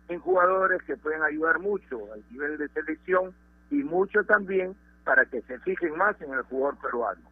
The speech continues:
Siempre, mira, a mí me han llamado muchas veces a preguntarme por algún jugador peruano y siempre hablo bien, hablo de sus bondades técnicas,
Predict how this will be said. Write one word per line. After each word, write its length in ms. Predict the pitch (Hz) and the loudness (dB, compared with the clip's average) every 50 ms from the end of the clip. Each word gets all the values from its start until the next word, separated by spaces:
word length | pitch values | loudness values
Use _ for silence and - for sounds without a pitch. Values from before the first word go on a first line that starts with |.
| _ _ _ _ - _ _ _ _ _ - | _ _ _ _ -20 _ _ _ _ _ -2
Siempre, 320 | - 233 214 208 214 214 | 0 0 2 2 2 4
mira, 260 | 208 208 202 180 170 | 4 6 6 6 6
a 40 | 170 | 6
mí 160 | 180 202 208 | 4 -2 -2
me 120 | 208 202 196 | 0 0 -2
han 160 | 196 196 185 | -2 -2 -2
llamado 360 | 170 165 165 180 185 180 175 | -2 0 0 2 0 0 0
muchas 420 | 175 190 202 208 - 175 160 143 | -2 -4 -8 -6 -2 0 0 0
veces 220 | 151 175 175 - - | 0 -4 -6 -4 -6
a 100 | 165 143 | -6 -6
preguntarme 520 | - 143 135 127 127 - 165 165 160 156 | -6 -8 -8 -8 -4 2 2 2 2 0
por 220 | 147 - 135 131 127 | -10 -8 -6 -6 -6
algún 180 | 127 147 160 - - - - - | -6 -8 -14 -16 -16 -20 -8 -2
jugador 220 | 147 147 156 - - | 2 2 2 4 4
peruano 400 | 156 156 165 156 147 143 - 160 - - - - - _ _ - - | 2 4 4 4 2 0 -2 -10 -14 -14 -20 -20 -20 _ _ -20 -18
y 60 | - - | -18 -12
siempre 340 | - 214 233 214 226 214 | -6 -6 -6 -2 2 4
hablo 260 | 208 208 208 208 208 190 | 4 4 4 2 -2 -2
bien, 320 | 196 196 196 202 208 208 | 0 -2 -2 -2 -2 -2
hablo 200 | 202 180 170 170 | 0 0 0 0
de 60 | 160 | -2
sus 120 | - 151 151 | -4 -8 -10
bondades 420 | 143 147 147 165 170 165 151 - | -8 -4 2 4 4 4 2 0
técnicas, 420 | - 180 180 180 165 - 147 143 | -2 -4 -4 -4 -4 -2 -2 -2